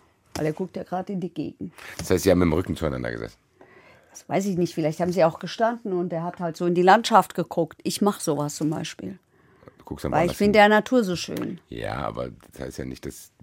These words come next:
Speaker 2: man kann sich auch die gleiche Natur angucken.
Speaker 1: Ja, aber das kann, ich, ich würde mal unterstellen, das kann schon sein, der eine guckt in diese Richtung, der andere guckt in diese Richtung.
Speaker 2: Okidok.
Speaker 1: So, jedenfalls wird er aufmerksam, weil er ein Plätschern hört.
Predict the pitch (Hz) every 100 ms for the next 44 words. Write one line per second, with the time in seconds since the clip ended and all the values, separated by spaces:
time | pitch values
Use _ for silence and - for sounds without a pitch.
0 | - 64 71 67 64 64 - 73 62 -
1 | 52 - 60 - _ _ _ _ _ _
2 | _ _ _ _ - 170 180 147 143 -
3 | _ _ - 170 - 202 202 - 147 170
4 | - 214 214 - 220 302 359 262 185 185
5 | 175 208 202 196 - 185 165 170 175 196
6 | 196 147 180 190 190 - 185 190 220 226
7 | 208 - 202 190 165 185 185 - 170 -
8 | 160 156 156 - 170 - - - 180 -
9 | 60 - - 50 - _ _ _ - 185
10 | - _ 202 254 247 226 185 - _ _
11 | _ _ _ - 202 233 262 185 247 294
12 | 269 202 - 185 190 196 190 - - 185
13 | 226 - 185 156 156 156 113 - - -